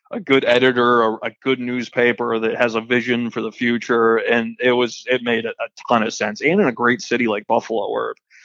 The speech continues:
the fans care. You know, I was covering a baseball team that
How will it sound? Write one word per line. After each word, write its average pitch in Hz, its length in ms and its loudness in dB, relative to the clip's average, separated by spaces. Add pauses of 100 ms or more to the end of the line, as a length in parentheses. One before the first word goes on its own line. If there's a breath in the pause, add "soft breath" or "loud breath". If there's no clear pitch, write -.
the 123 80 4
fans 139 320 2
care. 107 560 0
You 120 120 -6
know, 113 260 4
I 117 60 4
was 123 120 0
covering 123 340 0
a 110 40 -2
baseball 120 500 2
team 123 380 -2
that 113 220 2